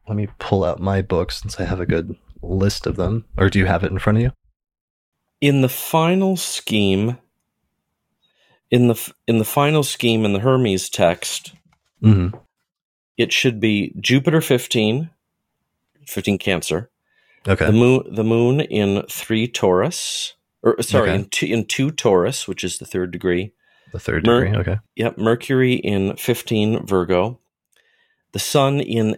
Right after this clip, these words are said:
Speaker 2: eighteen Aries, which is the nineteenth degree. There's always a little ambiguity. They'll say it's the nineteenth degree, but then sometimes they'll say it's nineteen Aries, and that, that's not the same thing.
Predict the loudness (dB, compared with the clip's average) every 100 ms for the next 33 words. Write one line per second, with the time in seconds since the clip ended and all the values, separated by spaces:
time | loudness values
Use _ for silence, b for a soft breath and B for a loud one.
0 | _ -2 -2 -4 -6 0 2 2 2 0
1 | 2 2 2 0 -4 -8 -14 -12 -6 -2
2 | -2 0 0 0 -2 0 2 2 2 0
3 | 0 0 -4 -6 -4 0 2 2 0 -6
4 | _ _ _ _ -2 4 4 4 0 0
5 | 2 2 2 2 0 0 2 2 2 2
6 | 0 0 2 0 0 -4 -2 2 2 0
7 | 0 0 0 -4 -6 -2 2 2 2 -2
8 | -4 b b b b -6 0 0 2 0
9 | 0 0 0 0 0 -2 0 2 2 0
10 | -6 -4 0 2 0 -2 -2 0 0 -2
11 | 0 0 0 -4 -12 b b b -2 0
12 | 0 0 0 -4 -4 -4 -2 -2 -2 -2
13 | -4